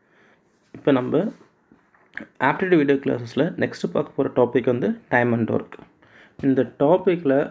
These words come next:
டி என் பி எஸ் சி exam பொறுத்த வரைக்கும் compulsory ரெண்டு question, அதில் மாற்று கருத்தே கிடையாது. இது வரைக்கும் நடந்த maximum examination group four, group two, group one எல்லாத்துலேயுமே பார்த்தீங்கன்னா minimum ஒரு question, அதிகபட்சம் சில நாள் மூணு கொஷின் கேட்டிருக்காங்க. ஆனால் ரெண்டு question அப்படின்றது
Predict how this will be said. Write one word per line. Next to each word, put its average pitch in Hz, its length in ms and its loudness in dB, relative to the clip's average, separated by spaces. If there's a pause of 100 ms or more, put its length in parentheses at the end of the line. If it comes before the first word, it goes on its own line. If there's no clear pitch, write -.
(260)
டி 147 60 0 (100)
என் 180 160 -4
பி 170 80 2
எஸ் 156 120 -2
சி 143 60 2
exam 131 380 -8
பொறுத்த 117 260 -2
வரைக்கும் 117 340 -2 (300)
compulsory 139 460 0
ரெண்டு 117 240 -2
question, - 300 -8 (600)
அதில் 120 220 -2
மாற்று 123 300 0
கருத்தே 120 300 -2
கிடையாது. 113 300 -2 (640)
இது 127 120 0
வரைக்கும் 131 240 2
நடந்த 147 220 2 (120)
maximum 127 420 -4
examination 131 460 -4
group 135 240 0
four, 131 260 0
group 135 320 -2
two, 123 60 4 (180)
group 131 320 2
one 135 80 -8 (140)
எல்லாத்துலேயுமே 127 420 0
பார்த்தீங்கன்னா 117 360 0 (680)
minimum 160 380 4
ஒரு 143 160 -4
question, 139 300 -2 (680)
அதிகபட்சம் 139 460 2
சில 135 120 -4
நாள் 135 180 0
மூணு 139 200 0
கொஷின் 143 320 -2
கேட்டிருக்காங்க. 120 440 -2 (140)
ஆனால் 120 220 0
ரெண்டு 135 280 2
question 165 280 0 (100)
அப்படின்றது 120 520 0